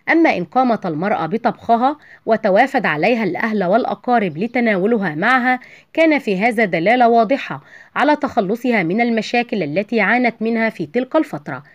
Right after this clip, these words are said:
أو أنها سوف ترزق بمولود سليم معافى بإذن الله تعالى بعد أن عانت من المشاكل الصحية أثناء الحمل، مما دفعها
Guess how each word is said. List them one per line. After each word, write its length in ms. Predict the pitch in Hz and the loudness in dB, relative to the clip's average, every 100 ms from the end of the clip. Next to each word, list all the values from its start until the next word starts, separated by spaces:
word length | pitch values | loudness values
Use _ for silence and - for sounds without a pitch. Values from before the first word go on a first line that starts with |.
| - - - | -20 -10 0
أو 140 | 277 | 2
أنها 300 | - 233 254 | 2 2 2
سوف 300 | 254 262 254 | 2 0 -2
ترزق 360 | 220 294 277 196 | -2 -2 -2 -2
بمولود 580 | 160 180 170 156 226 - | -4 -4 -2 -2 -4 -4
سليم 440 | - 220 247 247 | -4 -2 0 0
معافى 440 | 254 269 269 - | 2 2 2 0
بإذن 400 | 214 160 190 180 | -4 -4 -6 -4
الله 380 | 202 175 160 180 - | -4 -2 -4 -6 -4
تعالى 480 | 175 220 233 226 220 - _ _ - | -2 0 2 0 -2 -12 _ _ -2
بعد 280 | 285 302 | 2 4
أن 200 | 233 175 | 2 0
عانت 360 | 165 180 233 220 220 | -2 0 0 -2 -2
من 120 | 226 | -2
المشاكل 540 | 208 190 - 254 247 | 0 -2 -4 -4 -4
الصحية 720 | 220 - 185 - 233 226 220 | -6 -6 -14 -6 -2 0 0
أثناء 360 | - - 170 - | -4 -6 -6 -2
الحمل، 360 | 285 - 143 131 _ _ _ _ - | -4 -4 -10 -12 _ _ _ _ -8
مما 260 | 214 180 | -4 -4
دفعها 580 | 151 160 185 165 220 214 | -6 -6 -4 0 2 0